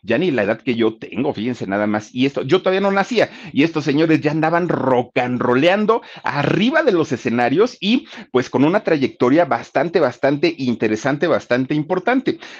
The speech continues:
Pero déjenme decirles, Mick Jagger, este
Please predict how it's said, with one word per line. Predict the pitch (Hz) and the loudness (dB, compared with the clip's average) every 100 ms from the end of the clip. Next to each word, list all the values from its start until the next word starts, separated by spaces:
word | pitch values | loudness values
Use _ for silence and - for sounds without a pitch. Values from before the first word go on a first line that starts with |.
| - | -2
Pero | 196 208 190 | 2 2 0
déjenme | 143 202 269 220 | -2 -2 -2 -2
decirles, | 113 - 107 90 80 - - | -4 -4 -4 -4 -10 -10 -4
Mick | 185 170 | -4 0
Jagger, | 139 123 107 90 - | 0 0 0 -2 -2
este | 123 131 180 160 | -2 -2 0 0